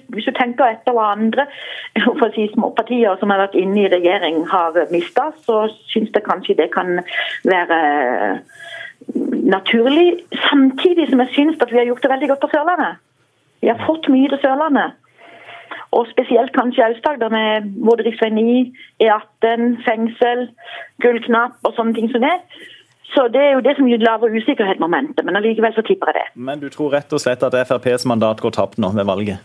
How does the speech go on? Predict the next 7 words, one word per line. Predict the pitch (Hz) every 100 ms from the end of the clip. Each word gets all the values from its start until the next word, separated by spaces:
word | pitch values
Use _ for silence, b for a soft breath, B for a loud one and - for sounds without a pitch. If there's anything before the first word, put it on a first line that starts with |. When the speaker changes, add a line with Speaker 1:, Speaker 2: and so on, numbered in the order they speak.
| _ -
Speaker 2:
i | 110
Aust-Agder? | 98 - 104 101 107
Speaker 1:
Ja, | 170 170
jeg | -
tror | 131
det. | - - - _ _ _ _ _ _ _ _ _ _ _ _
Speaker 2:
Vil, | 117 156